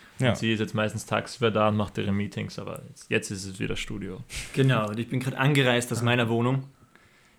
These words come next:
Speaker 3: in die Wohnung vom Nico.
Speaker 1: Ja.
Speaker 2: Ja.
Speaker 3: Das war
Speaker 1: Ist es der erste Podcast, in dem ihr so seid? Oder habt ihr Podcast-Erfahrung?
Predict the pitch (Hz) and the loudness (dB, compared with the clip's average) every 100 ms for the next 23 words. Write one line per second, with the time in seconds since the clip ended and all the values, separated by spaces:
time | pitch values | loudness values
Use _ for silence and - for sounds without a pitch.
0 | - - 139 127 120 107 113 110 110 107 | -20 -4 4 4 4 2 -2 -4 -4 -4
1 | 104 107 - _ _ _ _ - 120 101 | -6 -10 -12 _ _ _ _ -8 -6 -6
2 | 110 101 - - - _ _ - - 113 | -8 -12 -16 -20 -20 _ _ -20 -14 -12
3 | - 98 90 - _ _ _ _ - 113 | -12 -14 -14 -20 _ _ _ _ -10 -4
4 | 131 135 131 139 90 139 139 156 - 165 | -2 0 2 6 6 4 0 0 4 4
5 | 160 156 156 156 147 143 160 208 - - | 4 4 4 2 2 4 4 2 -6 -20
6 | - - - 139 120 127 - 113 127 120 | -20 -20 -10 0 2 2 2 -2 -2 -2
7 | 113 113 - 107 104 113 | -2 -2 -2 -2 0 -4